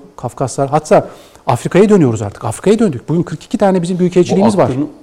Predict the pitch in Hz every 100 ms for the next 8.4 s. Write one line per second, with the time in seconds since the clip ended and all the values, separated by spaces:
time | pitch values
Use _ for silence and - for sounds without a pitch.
0 | - 113 107 - 117 101 117 107 104 -
1 | 104 107 107 104 - 113 107 104 101 107
2 | 101 110 104 - - 92 - - 85 -
3 | _ - 117 170 226 - 127 160 160 160
4 | 165 180 175 208 185 196 147 - - _
5 | _ - 147 143 190 180 160 147 175 180
6 | 165 156 190 190 - 151 147 185 - 156
7 | 202 175 160 160 151 151 156 156 - 127
8 | 113 107 110